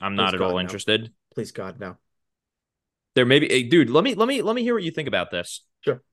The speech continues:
Speaker 1: Tell me if you think it's crazy. All right. J J McCarthy, eighth overall to the Atlanta Falcons.
Speaker 2: So I, I just wanna preface it by saying that I am not a J J McCarthy guy,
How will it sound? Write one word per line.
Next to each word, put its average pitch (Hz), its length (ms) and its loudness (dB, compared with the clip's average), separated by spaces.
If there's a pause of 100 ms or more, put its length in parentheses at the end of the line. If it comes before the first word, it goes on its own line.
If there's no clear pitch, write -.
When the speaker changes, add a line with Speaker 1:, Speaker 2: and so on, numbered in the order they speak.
(520)
Speaker 1:
Tell 151 100 2
me 190 140 6
if 180 100 0
you 170 80 -2
think 156 140 -2
it's 120 100 -2
crazy. 90 460 2 (1600)
All 95 80 0
right. 113 180 2 (840)
J 151 200 6
J 180 160 4
McCarthy, 131 580 2 (720)
eighth 113 240 2
overall 104 600 2 (800)
to 113 100 -6
the 98 100 0
Atlanta 95 300 0
Falcons. 85 720 -4 (520)
Speaker 2:
So 156 400 8
I, - 200 -8
I 147 140 0
just 151 180 -4
wanna 160 160 0
preface 139 420 0
it 131 120 -2
by 131 120 2
saying 135 340 -2
that 127 140 -12
I 131 200 0
am 123 180 -4
not 123 220 -2
a 120 60 0
J 117 220 -2
J 113 140 -6
McCarthy 117 440 -4
guy, 131 280 -2